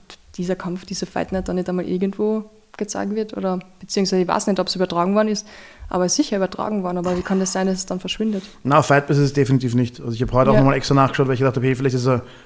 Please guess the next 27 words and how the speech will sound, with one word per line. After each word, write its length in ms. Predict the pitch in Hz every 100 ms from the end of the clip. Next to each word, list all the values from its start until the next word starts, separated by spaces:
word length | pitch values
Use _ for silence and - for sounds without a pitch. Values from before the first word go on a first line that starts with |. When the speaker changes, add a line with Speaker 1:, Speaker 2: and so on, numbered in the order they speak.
| - -
Speaker 2:
zeitverzögert 560 | - 131 135 143 139 131
draufgekommen, 500 | 131 - 123 131 127
vielleicht 200 | 127 123
haben 100 | 127
sie 80 | 117
ihn 60 |
nachgereicht. 600 | 120 117 135 127 127 - - - _ -
Haben 140 | 135
sie 60 | 127
nicht. 360 | 143 175 - - - - - - - - -
Falls 220 | - 143 143
jetzt 100 | 135
jemand 280 | 151 151
von 100 | 147
den 220 | 151 147 120 - - -
ZuhörerInnen 880 | 160 156 151 147 - 165 156 147 143 - -
sagt, 340 | - 147 131 147
„Hey, 120 | 147
Vollidiot, 600 | - 143 135 147 151 -
du 60 | 135
hast, 300 | 139 - 147
ähm, 420 | 139 135 131 123
Hill 200 | 135 170 165
falsch 280 | 131 123 -
geschrieben 280 | 135 139
oder 100 | 131
Santos.“ 540 | 120 135 139 135 -